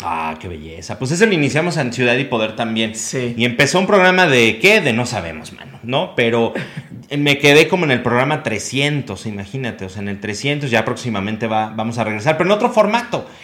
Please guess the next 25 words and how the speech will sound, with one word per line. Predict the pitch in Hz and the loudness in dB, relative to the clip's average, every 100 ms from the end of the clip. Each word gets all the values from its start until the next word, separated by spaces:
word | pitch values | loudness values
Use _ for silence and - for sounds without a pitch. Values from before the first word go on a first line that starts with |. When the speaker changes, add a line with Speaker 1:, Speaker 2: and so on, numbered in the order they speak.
| - | -4
Speaker 1:
En | 131 | 0
ese | 160 202 | 2 2
entonces, | 190 185 185 - | 2 0 0 -6
pues, | - - | -10 -4
era | 151 156 | 2 2
radio, | 147 160 147 135 | 6 4 6 2
Speaker 2:
Ujú. | 165 - 156 123 139 151 151 | -4 -10 -18 -14 -10 -6 0
Speaker 1:
este, | 120 117 - 127 127 143 | 0 0 -2 0 0 0
lo | 135 | -2
Speaker 2:
Empezó, | 127 | 0
Speaker 1:
hicimos | 151 190 185 | 4 4 4
Speaker 2:
empezó | 185 185 170 | -2 -2 -2
siendo | 180 175 151 | -2 -2 0
radio, | 139 113 113 | -2 -2 -6
¿no? | 175 | -4
Speaker 1:
Empezó | 226 226 220 | -2 -2 -2
siendo | 240 240 | 0 2
radio, | 202 185 180 120 | 6 6 4 2
ya | 107 139 | 0 -2
después | - 151 | -2 -4
hacíamos | 139 147 143 | -2 -4 -2
algunas | 139 117 123 123 | -4 -4 -4 -6
cositas | 107 104 117 113 | -8 -8 -8 -6
también | 104 110 110 | -6 -4 -4
en, | 104 98 | -4 -8